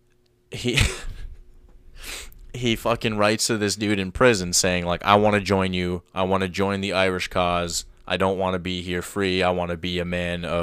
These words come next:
of the Irish and, and, and kind of, uh, you know, go in and, and take it for Ireland." And the guy writes back, "You do not wanna do that. I break rocks all day and then only, <laughs> and then only to, to come,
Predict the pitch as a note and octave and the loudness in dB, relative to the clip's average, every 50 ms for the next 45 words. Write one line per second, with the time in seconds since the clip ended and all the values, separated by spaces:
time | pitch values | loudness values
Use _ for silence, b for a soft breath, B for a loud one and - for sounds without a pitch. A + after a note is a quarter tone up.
0 | E2+ - - F#2 E2+ E2 F2 F2 F2 F2 F2 F2 E2+ E2+ - - F2+ E2+ E2+ - | -2 -2 -2 -4 -4 -4 -2 0 2 2 2 0 0 -2 -4 -6 -8 -8 -8 -8
1 | F2 F2 F2 E2+ D#2 C2 E2 F2 F2 F2 E2+ - _ _ _ _ _ _ _ _ | -6 -6 -8 -8 -8 -10 -10 -10 -10 -12 -14 -16 _ _ _ _ _ _ _ _
2 | _ _ - - - - - - A#2+ A#2+ A#2 A2 G#2 F#2+ F2+ F#2+ F#2+ F#2 F2+ F#2 | _ _ -18 -18 -14 -6 2 4 4 6 6 4 2 2 2 4 4 4 4 4
3 | F#2 F2+ F2+ F2 F2+ - - G#2 A2+ G2 F2+ F2 E2 G#2 G2 G2+ G#2 G#2 G#2 G2 | 4 2 2 0 -6 -12 -10 -6 -2 -2 -2 -2 0 2 2 4 4 2 2 0
4 | F#2+ F2+ F#2 - G#2 G2 F2 - G#2+ G2 F#2 - F#2 - - F2+ F2 F2 F2 E2 | 0 -4 -6 -6 -6 -6 -2 -2 -2 0 0 -2 -6 -6 -4 -2 -2 -2 -2 -4
5 | D#2 C#2+ B1+ - - B B B B B B B G2 F#2 F#2 F2+ E2 G2 F#2+ G2 | -6 -10 -12 -14 -16 B B B B B B B -4 -4 -4 0 4 6 6 6
6 | G2 F#2+ F#2+ F#2 F2+ - - - F#2 F2 F2 - - B B B B G#2+ A#2 C3 | 6 6 4 2 2 0 0 0 2 2 0 -2 -6 B B B B 2 2 4
7 | B2+ C3+ C#3 C#3 C3+ B2+ B2+ A#2+ B2 A#2+ A2+ A2 G#2 G2+ F2 G2 F#2 E2+ F2 F2 | 4 4 4 6 6 6 6 6 4 2 2 2 2 0 -2 -4 -4 -4 -4 -6
8 | E2 C2 - - - b b b b b b - G2 G#2 G2 G2 A2+ A2+ A2 - | -6 -6 -8 -14 -20 b b b b b b 2 4 4 4 4 2 2 2 4
9 | A2 A2+ G#2+ A2 A2+ - - A#2 G#2+ G#2+ G2+ G2 F#2+ F#2+ F#2 F#2 F#2+ - G2+ F#2+ | 6 8 8 8 8 6 4 4 4 4 4 4 4 6 6 4 2 2 0 0
10 | F#2+ F#2 F#2+ F2+ G2+ G2+ G2 G2+ F#2+ F#2 F2 - - _ _ C3+ - - - - | 0 0 0 0 0 2 2 2 0 0 -4 -10 -16 _ _ -6 -6 -6 -6 -10
11 | - - - - - - F#2+ G2 G2+ G#2 G#2 - - B2 B2 B2 A#2+ B2 B2 - | -16 -20 -20 -20 -12 -8 -6 -2 0 0 0 2 2 2 2 2 2 0 -2 0
12 | - A#2+ B2 A2+ A#2 G2+ - - A2+ G#2 F2+ - - A#2 G#2+ G#2 G#2+ G2+ | 2 2 2 2 2 -2 -2 -2 -2 -2 -2 -2 0 0 0 0 0 -4